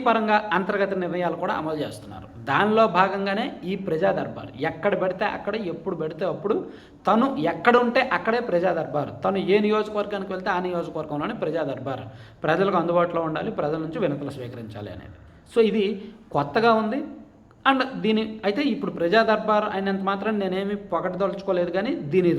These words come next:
రిజల్ట్స్ ఎలా ఉన్నాయనేది కూడా చూడాలి. రిజల్ట్స్ని కూడా మనం డిస్కస్ చేద్దాం. ఇప్పుడు ప్రజా దర్బార్కి ఎన్ని వినతులు వస్తున్నాయి, దాన్ని వీళ్ళు ఎంతవరకు సాల్వ్ చేశారు? ప్రస్తుతానికి నాకు తెలిసి అయితే నైంటీ పర్సెంట్ కూడా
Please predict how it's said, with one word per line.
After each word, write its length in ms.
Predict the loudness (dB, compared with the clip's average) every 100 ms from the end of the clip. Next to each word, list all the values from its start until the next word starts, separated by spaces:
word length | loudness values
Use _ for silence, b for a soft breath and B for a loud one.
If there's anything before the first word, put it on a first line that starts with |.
| 2
రిజల్ట్స్ 420 | 4 6 4 2 2
ఎలా 120 | 4 4
ఉన్నాయనేది 360 | 4 0 -2 -4 -4
కూడా 100 | -6
చూడాలి. 280 | -8 -12 -14 -18 B B B -2
రిజల్ట్స్ని 380 | 4 4 2 -2
కూడా 100 | 0 0
మనం 120 | 0 0
డిస్కస్ 320 | -2 -4 -6
చేద్దాం. 280 | -4 -6 -6 -14 -14
ఇప్పుడు 160 | -12 -6
ప్రజా 180 | 0 2 2
దర్బార్కి 380 | 0 0 0 -2
ఎన్ని 120 | 0
వినతులు 280 | -2 -2 -4
వస్తున్నాయి, 400 | -6 -6 -4 -2 -4 B B B 0
దాన్ని 180 | 2 4
వీళ్ళు 140 | 2 0
ఎంతవరకు 380 | 0 2 2 2 -2
సాల్వ్ 200 | -2 0
చేశారు? 300 | -2 -2 -4 -4
ప్రస్తుతానికి 400 | -6 -4 -2 0 0
నాకు 180 | -2 -2
తెలిసి 180 | -4 0 -2
అయితే 120 | 0 0
నైంటీ 260 | 0 -2 -2
పర్సెంట్ 260 | -4 -6 -6
కూడా 140 | -6